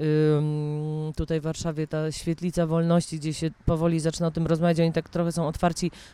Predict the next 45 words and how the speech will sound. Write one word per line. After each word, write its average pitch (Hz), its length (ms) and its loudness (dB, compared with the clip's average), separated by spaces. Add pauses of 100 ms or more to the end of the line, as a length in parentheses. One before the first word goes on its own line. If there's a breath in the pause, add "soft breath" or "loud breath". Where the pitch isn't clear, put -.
Polecam 185 400 6
bardzo 170 260 2
wszystkim, 175 460 -2 (400 loud breath)
no, 160 100 -4
to 180 80 0
brzmi 180 280 8
bardzo 185 260 6
poważnie, 247 400 6
co 208 120 4
mówimy, 190 320 4
ale 180 160 0
tak 175 140 -2
naprawdę, 180 760 6 (340 loud breath)
y, 160 80 2
polecam 185 360 6
wam 175 140 2
ten 175 160 2
portal 185 340 4
Nowa 180 220 2
Konfederacja 175 540 0
i 170 40 0
przeczytanie 175 440 -2
takiego 170 340 0
eseju 175 400 2
pod - 140 -2
tytułem 170 220 -2
właśnie 170 260 0
"Jak 185 200 0
prawica 180 460 0
odeszła 175 360 -2
od 170 100 -4
ekologii". 151 440 -4
To 143 80 -8
jest 156 160 -8
fascynujące, 175 920 2 (640 loud breath)
e, 170 400 6
bardzo 202 320 2
ciekawe 233 320 0
i 233 40 2
też 220 160 0
pokazujące, 208 580 2
że 190 60 -8
ta, 190 280 2 (420 loud breath)
powiedzmy, 185 300 0
ta, 185 120 -2